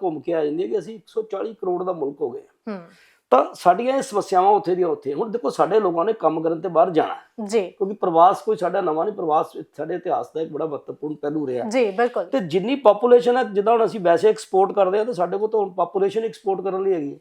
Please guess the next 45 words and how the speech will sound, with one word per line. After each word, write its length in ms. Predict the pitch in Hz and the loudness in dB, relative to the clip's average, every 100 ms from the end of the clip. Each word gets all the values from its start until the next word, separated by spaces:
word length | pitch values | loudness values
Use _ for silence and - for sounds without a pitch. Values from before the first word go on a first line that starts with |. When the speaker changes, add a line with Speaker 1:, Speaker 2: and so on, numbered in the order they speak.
| - | -6
Speaker 2:
ਹੂੰ। 200 | 240 202 175 | -4 -4 -8
Speaker 1:
ਸੋ 120 | - | -4
ਮੈਨੂੰ 320 | 277 220 247 277 | 2 2 2 0
ਲੱਗਦਾ 300 | 247 226 277 | 0 0 0
ਕਿ 100 | 285 | 0
ਵਿਦੇਸ਼ 460 | 208 170 208 190 | 0 4 4 4
ਮੰਤਰਾਲਿਆਂ 560 | 247 240 220 185 202 226 | -4 -6 0 0 2 0
ਨੂੰ 100 | 226 | -2
ਕੁਝ 180 | 226 208 | -4 -4
ਐਸੇ 240 | 175 202 | -2 2
ਉਪਰਾਲੇ 460 | 208 185 156 160 160 | 0 2 0 0 -2
ਕਰਨੇ 280 | 147 156 | -2 -2
ਪੈਣਗੇ 400 | 147 139 143 135 | -4 -4 -4 -4
ਕਿ 120 | 151 208 | -8 -8
ਜਿਹੜੇ 240 | 185 220 | -4 -4
ਬਾਹਰ 380 | 185 143 160 240 | 0 4 6 6
ਜਾਣ 240 | 214 185 | 4 4
ਵਾਲੇ 220 | 180 165 | 4 2
ਲੋਕ 280 | 165 143 143 | 2 0 0
ਆ 40 | 143 | -2
ਇਸ 80 | |
ਤਰ੍ਹਾਂ 280 | - 147 127 | -2 -4 -4
ਦੇ, 80 | 120 | -4
ਜਿਹੜੇ, 180 | 139 185 | -2 0
Speaker 2:
ਜੀ। 120 | 240 | 0
Speaker 1:
ਜਿਹੜੇ 260 | 165 156 175 - - | 0 -4 -6 -8 -10
ਲੇਬਰ 400 | 156 175 196 226 | 2 6 6 6
ਦੇ 200 | 185 190 | 4 0
ਮਤਲਬ 680 | 170 - - 139 170 165 160 | 0 -6 -10 -6 -4 -2 0
ਰਿਲੇਟਿਡ 280 | 156 170 165 | -2 0 0
ਜਾਂ 120 | 175 | 0
ਜਿਹੜੇ 260 | 151 185 | 2 0
ਰੋਜ਼ਗਾਰ 560 | 175 175 202 180 202 196 | 2 4 4 4 2 2
ਦੀ 100 | 190 | 0
ਤਲਾਸ਼ 340 | 185 160 156 | -2 -2 -2
'ਚ 80 | - | -4
ਜਾ 180 | 151 131 | -6 -4
ਰਹੇ 140 | 120 | -4
ਹੈਗੇ 340 | 123 - - 240 | -8 -12 -10 -10
ਆ। 0 | |
Speaker 2:
ਹੂੰ। 80 | 185 - _ _ _ - | -8 -14 _ _ _ -8
Speaker 1:
ਉਹਨਾਂ 300 | 254 277 294 | -2 2 4
ਲਈ 140 | 285 277 | 2 0
ਕੋਈ 200 | 262 262 | -4 -6
ਇੱਕ 160 | - | -6